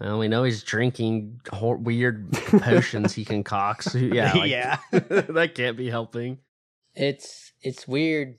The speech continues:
Speaker 3: the perspective that this story is told is in a very, like, weird way compared to what I would expect usually. It's so zoned in on Freddy and Philip Seymour Hoffman's The Master's relationship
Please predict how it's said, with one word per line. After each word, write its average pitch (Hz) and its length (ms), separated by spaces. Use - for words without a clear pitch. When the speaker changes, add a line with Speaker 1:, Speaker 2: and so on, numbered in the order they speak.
Speaker 3:
the 123 140
perspective 131 840
that 113 220
this 107 180
story 113 440
is 98 120
told 98 520
is 110 200
in 107 120
a 101 40
very, 98 480
like, 113 220
weird 101 400
way 98 440
compared 123 380
to 117 80
what 110 240
I 120 200
would 113 180
expect 98 580
usually. 104 480
It's - 280
so 156 340
zoned 127 500
in 120 400
on 110 300
Freddy 120 560
and 104 380
Philip 113 260
Seymour 107 400
Hoffman's 110 520
The - 80
Master's 104 680
relationship 104 1080